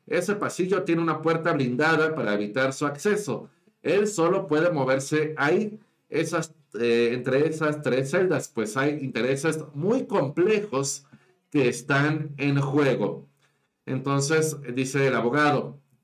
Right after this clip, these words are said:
quien además confirmó que la información respecto de que le querían quitar la vida vino por parte de custodios al interior del reclusorio,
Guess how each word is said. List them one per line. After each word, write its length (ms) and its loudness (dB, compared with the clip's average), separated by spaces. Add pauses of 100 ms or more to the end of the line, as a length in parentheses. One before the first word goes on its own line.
(120)
quien 180 0
además 360 0
confirmó 800 -2 (140)
que 100 0
la 60 0
información 580 -2
respecto 540 -2
de 180 -2
que 100 0
le 220 -2
querían 720 0 (220)
quitar 500 0
la 120 -2
vida 460 2 (340)
vino 320 2
por 180 -2
parte 300 0
de 140 0
custodios 580 -2
al 120 0
interior 380 0
del 160 0
reclusorio, 720 0